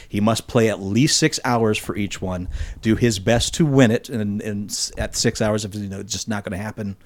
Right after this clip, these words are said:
it's just not gonna happen. But he defines what a role-playing game is in this, and he will play it as long as he possibly can. And wins lots of them. And I'm just reading, just going through my childhood, 'cause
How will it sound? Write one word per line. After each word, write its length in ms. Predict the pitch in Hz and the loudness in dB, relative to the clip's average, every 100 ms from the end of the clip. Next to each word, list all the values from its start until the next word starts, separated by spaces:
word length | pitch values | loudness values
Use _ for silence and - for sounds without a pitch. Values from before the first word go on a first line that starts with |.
| - - - | -20 -20 -12
it's 100 | - | -8
just 120 | 92 | -4
not 140 | 92 | -6
gonna 140 | 90 92 | -4 -2
happen. 400 | 120 - 90 90 _ _ - - - - | -2 -4 -8 -10 _ _ -20 -20 -20 -4
But 180 | 101 92 | -2 0
he 180 | 101 90 | -4 -2
defines 520 | 101 - 110 104 92 | -2 2 4 2 -2
what 120 | 92 | -4
a 40 | |
role-playing 480 | 85 95 90 98 92 | -2 -2 -2 -2 -4
game 260 | 87 85 87 | -4 -6 -2
is 420 | 147 160 156 143 135 | 2 4 4 0 -2
in 160 | 139 | 2
this, 320 | 135 127 - - - - - _ - | 2 2 -4 -10 -20 -20 -20 _ -6
and 480 | 110 107 107 - - _ _ _ _ _ _ _ _ _ _ - - _ | -4 -2 -4 -6 -10 _ _ _ _ _ _ _ _ _ _ -20 -20 _
he 180 | 131 127 | -2 2
will 180 | 123 117 | 4 2
play 360 | - - 131 131 | 0 4 6 6
it 120 | 135 | 4
as 200 | 117 101 | 2 -4
long 400 | 98 101 113 131 | -2 0 2 2
as 140 | 113 - | 0 -2
he 120 | 98 | -4
possibly 680 | - - 110 104 104 101 95 | -4 -2 0 0 -4 -4 -6
can. 420 | - 87 - - - - - - - - - - - - | -8 -12 -12 -20 -20 -20 -20 -20 -20 -20 -20 -20 -10 -2
And 440 | 92 90 90 104 | -2 -2 -4 4
wins 320 | 120 110 101 | 4 6 2
lots 300 | 95 90 - | 0 -2 -4
of 80 | 87 | -6
them. 160 | - 95 | -8 -6
And 260 | 110 107 110 | -2 0 2
I'm 120 | 113 | 0
just 200 | 110 - | 0 0
reading, 440 | 127 127 117 104 104 | 4 6 6 4 0
just 320 | 110 - - | -2 -4 6
going 320 | 240 214 113 | 12 12 10
through 280 | - 202 160 | 4 4 4
my 180 | 104 87 | 4 -4
childhood, 960 | - - 131 151 135 110 107 85 78 - | -6 -4 2 4 4 4 2 -2 -8 -8
'cause 260 | 98 87 | -6 -6